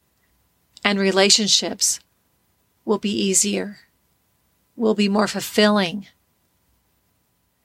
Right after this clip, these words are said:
and more loving. My friends, this is one of those tough topics, but one that I deal with a lot. So feel free to reach out to me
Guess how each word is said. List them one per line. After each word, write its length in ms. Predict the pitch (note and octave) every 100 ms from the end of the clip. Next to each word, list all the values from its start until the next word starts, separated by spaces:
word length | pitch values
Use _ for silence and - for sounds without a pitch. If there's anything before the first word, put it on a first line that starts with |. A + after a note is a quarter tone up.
| _
and 180 | G#3+ G3+
more 220 | G3 F#3
loving. 440 | E3+ E3+ - - - _ _ _ _ _ _ _ _ _ _ _ _ _ _ _
My 120 | A3 G3
friends, 300 | G#3 G3+ G3
this 120 | F#3+
is 140 | G3
one 120 | G3
of 60 | G3
those 280 | F#3+ F#3+ -
tough 280 | - G3+ -
topics, 480 | G3 F3+ F#3 F#3+
but 140 | - G3
one 200 | F#3+ G#3
that 100 | G3
I 140 | G3
deal 240 | F#3+ F#3+ F#3+
with 180 | G3 G#3
a 140 | G#3+
lot. 580 | G3 F#3+ F#3+ F#3 - - - _ _ _ _ _ _ _ -
So 220 | - G3
feel 480 | - - G#3+ G#3+ G#3+
free 320 | - G#3 G#3+
to 100 | F#3+
reach 280 | F#3+ G3+ G#3+
out 220 | G3+ -
to 120 | G#3+
me 360 | G3 G3+ G#3